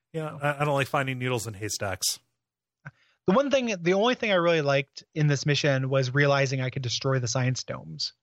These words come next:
Speaker 1: Oh, yeah.
Speaker 2: 'Cause they just want you to destroy all the defenses, but I was just like, shot a science dome. It didn't make a, an impact, really. You know,
Speaker 1: No.
Speaker 2: again, this game doesn't always do a great job of sh-, telling you what you hit or that you got hit. You know,
Speaker 1: Mm-hmm.
Speaker 2: that's not something the game does well. Uh, but then shooting one enough in the background, having the science dome explode,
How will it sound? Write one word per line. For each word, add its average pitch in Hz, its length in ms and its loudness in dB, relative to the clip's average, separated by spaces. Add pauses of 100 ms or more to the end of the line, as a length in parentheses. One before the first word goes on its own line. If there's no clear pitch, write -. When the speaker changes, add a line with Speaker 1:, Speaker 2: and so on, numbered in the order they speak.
(100)
Speaker 1:
Oh, 139 140 0
yeah. 104 140 -6 (180)
Speaker 2:
'Cause 190 80 2
they 202 80 4
just 240 160 0
want 226 160 2
you 180 60 -2
to 160 60 2
destroy 156 280 2
all 139 80 2
the 127 80 -6
defenses, 131 540 -2
but 143 140 4
I 143 40 6
was 139 80 0
just 143 140 -6
like, 143 100 -2
shot 190 240 2
a 156 40 -2
science 156 320 -2
dome. 131 280 -2 (380)
It 175 80 4
didn't 208 160 2
make 180 160 4
a, 139 260 2 (460)
an 170 80 0
impact, 151 400 -2
really. 147 340 -12
You 147 80 -2
know, 143 60 4
Speaker 1:
No. 143 60 4
Speaker 2:
again, 170 140 4
this 143 120 0
game 156 160 2
doesn't 156 260 0
always 156 220 0
do 165 80 2
a 147 60 2
great 151 180 0
job 143 200 2
of 131 120 -6
sh-, - 60 -10 (800)
telling 269 180 4
you 208 140 2
what 175 180 2
you 165 160 -2
hit 156 240 -2
or 143 220 2
that 139 160 0
you 139 140 -2
got 123 200 -6
hit. - 220 -16 (180)
You 135 80 -4
know, 127 60 2
Speaker 1:
Mm-hmm. 127 60 0
Speaker 2:
that's 135 140 2
not 139 140 0
something 135 160 0
the 131 80 -2
game 127 200 0
does 123 180 0
well. 123 240 -2 (420)
Uh, 139 160 2
but 156 160 0
then 190 120 4
shooting 208 340 2
one 165 160 4
enough 151 220 2
in 151 40 0
the 139 60 2
background, 143 380 2
having 143 200 2
the 135 60 0
science 139 400 0
dome 135 220 0
explode, 131 560 -4